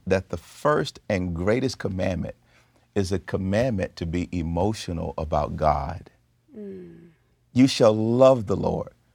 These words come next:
Speaker 1: with all your heart, soul, mind, and strength." The greatest commandment is to become emotional about God. That's how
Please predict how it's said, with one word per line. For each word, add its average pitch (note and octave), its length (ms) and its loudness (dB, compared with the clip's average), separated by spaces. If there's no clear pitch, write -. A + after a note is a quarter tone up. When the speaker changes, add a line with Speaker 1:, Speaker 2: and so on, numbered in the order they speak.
Speaker 1:
with E2 120 0
all E2+ 100 4
your E2+ 160 -2
heart, D#2+ 420 -4
soul, E2+ 400 -2
mind, E2 300 -4
and F#2 60 -10
strength." - 260 -8
The F2 80 -2
greatest B2 540 2
commandment D#3+ 560 0
is C3 220 6
to B2+ 120 -2
become A2+ 640 2
emotional A2+ 920 2
about F#2+ 420 4
God. A2 300 2
That's F#3 280 4
how F#3 180 2